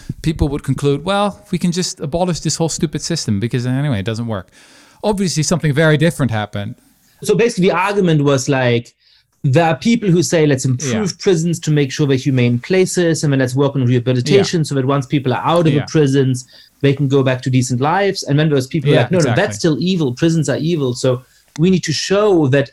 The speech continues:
Speaker 2: even if it was like these nice, enlightened, uh, bright Stanford students in a prison type environment, they would all be so cruel to each other. So clearly prisons are always going to be terrible places. And once we go to press with that, everybody's gonna say, 'Let's abolish prisons,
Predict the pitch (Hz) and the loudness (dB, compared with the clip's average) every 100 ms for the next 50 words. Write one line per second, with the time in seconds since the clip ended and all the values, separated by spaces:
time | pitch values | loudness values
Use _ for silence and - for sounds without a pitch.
0 | - 220 240 196 180 165 165 160 156 - | -6 0 2 4 2 0 -2 0 -2 0
1 | 147 123 139 131 143 147 143 - 139 135 | -4 -2 -4 -2 0 0 0 0 0 2
2 | 143 139 139 131 127 - - _ _ _ | 2 0 0 0 -2 -6 -20 _ _ _
3 | 135 131 131 131 143 151 139 - 160 180 | 0 0 0 -2 0 0 -2 -2 -2 0
4 | 170 123 - 131 131 127 131 123 151 135 | -2 -6 -2 0 0 -2 -4 -2 -2 0
5 | 127 139 123 123 127 175 190 165 139 123 | -2 -2 -4 -2 -2 0 0 2 0 -2
6 | _ _ _ 143 175 185 165 143 170 147 | _ _ _ 2 4 4 4 2 0 2
7 | 180 180 165 - 180 185 165 147 135 127 | 0 0 -2 -2 0 0 0 -2 -2 -2
8 | 127 123 120 131 127 214 226 190 - 165 | -4 -2 -4 -4 -6 -4 -2 -4 -2 -2
9 | 151 143 165 202 196 160 147 135 135 143 | 0 0 2 2 2 0 -2 -2 -4 -2
10 | 135 127 123 135 127 131 123 _ - _ | -2 -2 -2 -4 -2 -4 -6 _ -20 _
11 | _ 156 143 180 208 165 160 135 - 160 | _ 0 2 0 -2 0 0 -2 -2 -2
12 | 160 131 135 127 - 139 135 131 127 123 | 0 -2 0 0 0 0 0 0 -4 -2
13 | 123 117 147 165 143 139 127 - 127 113 | 0 0 -2 -2 0 0 -2 0 0 0
14 | 110 - | -4 -8